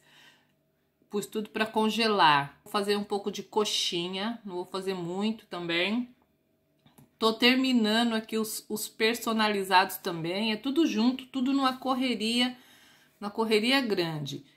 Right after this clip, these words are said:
Depois vai ter vídeo separado. Quando os, todos os personalizados estiverem prontos, vai ter vídeo separado de todos os personalizados, que eu vou mostrar todos.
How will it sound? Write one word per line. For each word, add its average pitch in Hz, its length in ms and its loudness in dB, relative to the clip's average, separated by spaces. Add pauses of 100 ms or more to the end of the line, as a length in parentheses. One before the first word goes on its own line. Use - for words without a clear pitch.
(120)
Depois 254 920 2
vai 196 160 2
ter 226 200 0
vídeo 226 260 -2
separado. 233 1000 4 (380)
Quando 226 340 -2
os, 226 120 -8
todos 262 420 4
os 240 180 -6
personalizados 208 1160 2
estiverem 190 640 -4 (100)
prontos, 226 680 0
vai 170 180 -4
ter 196 220 2
vídeo 202 260 -4
separado 208 800 4
de 202 100 -6
todos 226 400 -4
os 240 140 -4
personalizados, 226 1400 0 (380)
que - 40 -16
eu 175 40 -8
vou 175 140 -2
mostrar - 520 -6
todos. 214 760 0